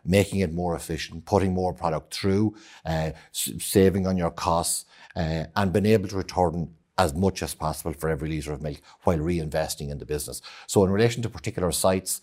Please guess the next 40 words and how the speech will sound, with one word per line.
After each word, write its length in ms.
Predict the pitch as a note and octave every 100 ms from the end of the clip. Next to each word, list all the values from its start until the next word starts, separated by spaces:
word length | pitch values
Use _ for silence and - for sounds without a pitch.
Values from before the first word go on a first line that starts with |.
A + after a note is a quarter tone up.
| - - -
or 180 | F2+
activities, 720 | E2 - G#2+ G2+ G2+ G2 F#2 - - -
you 80 |
know, 220 | F#2 E2 -
everything 420 | G#2 G#2+ G#2 G2+
is, 240 | G2 F2+ -
is, 320 | - E2+ D2 - _
is, 180 | F2+ D2 -
is 180 | D2+
up 240 | C#2+ F2+ -
for 100 | F#2
discussion. 600 | C#2+ - E2+ E2 F2+ D2+ - -
Everything 320 | G2+ F#2+ F#2
will 100 | F2+
be 140 | D#2+ E2
evaluated, 800 | D#2+ E2+ D#2+ E2 F2 F2 F2+ - - - -
and, 460 | E2+ E2 E2 D#2
uh, 200 | E2 D#2 D2+ _
we 320 | - F#2 F2+
will, 360 | E2+ E2+ E2 E2+ - _
you 100 | -
know, 160 | F#3 -
we 160 | F#3 F#3+
will 160 | D#3+
be, 280 | D#2+ E2 D3+ - _ -
will 160 | F2+ D2+
be 100 | C#2+
doing 280 | G#2 G#2
what 160 | F#2+ G2
we're 60 | F#2
supposed 300 | - E2+ -
to 60 |
do, 160 | C2 C2 -
and 80 |
that 140 | D#2 E3
is 100 | -
to 120 | D#3+
run 280 | D#2+ G3 G3+
the 80 | E3
business 460 | F2+ E2+ E2 -